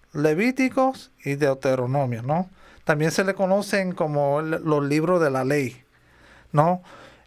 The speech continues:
Eh, ten en cuenta que, eh, los mandamientos, ¿no? Lo que llamamos los diez mandamientos, que en realidad es, en la Biblia se conoce como el decálogo.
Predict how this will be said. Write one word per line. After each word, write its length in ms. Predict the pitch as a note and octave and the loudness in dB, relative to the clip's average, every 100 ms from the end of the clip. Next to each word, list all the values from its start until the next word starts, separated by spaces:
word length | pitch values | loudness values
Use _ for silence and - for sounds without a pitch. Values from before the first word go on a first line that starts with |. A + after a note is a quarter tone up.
| - | 0
Eh, 400 | E3 E3 D#3 D#3 - | 4 4 2 -2 0
ten 180 | G3 G#3 | 2 4
en 60 | B3 | 2
cuenta 440 | C4 C4 B3+ G3 | 4 4 4 0
que, 340 | F3 E3 D#3+ D3+ - _ _ _ _ _ _ _ _ _ _ _ - _ _ | 2 2 2 -2 -10 _ _ _ _ _ _ _ _ _ _ _ -20 _ _
eh, 480 | D#3 E3 D3 C3 C#3 D3+ | 2 4 2 0 -4 -2
los 300 | E3+ E3 D3+ | 2 4 4
mandamientos, 600 | D#3 D#3+ D#3 G3 A3+ F3+ | 0 2 2 2 2 2
¿no? 140 | F3 | 2
Lo 100 | G3 | 0
que 120 | E3+ D3 | 0 0
llamamos 560 | D3 D3+ F3 G3+ G#3 | 2 2 2 2 2
los 140 | G3 E3+ | 2 2
diez 200 | F3+ G3 | 2 2
mandamientos, 580 | G3 G3 G3 G3 F#3 | 2 2 0 0 -2
que 100 | - | 0
en 80 | C#3+ | 0
realidad 480 | D3+ C#3 D3 D3+ F3 | 2 0 2 4 4
es, 300 | F3 - - | 4 -2 -8
en 180 | E3+ D#3+ | -4 0
la 80 | D3+ | 0
Biblia 320 | C#3+ D#3 E3+ | 0 0 0
se 180 | F3 F3 | 0 -2
conoce 460 | F3 D#3+ E3 - D#3+ | 0 -2 0 -2 -2
como 280 | E3 D#3 | -2 0
el 280 | D3 C3 A#2+ | 0 -2 -4
decálogo. 720 | C3 C3 E3 E3+ B2 B2+ C#3+ | -2 0 2 2 0 -4 -8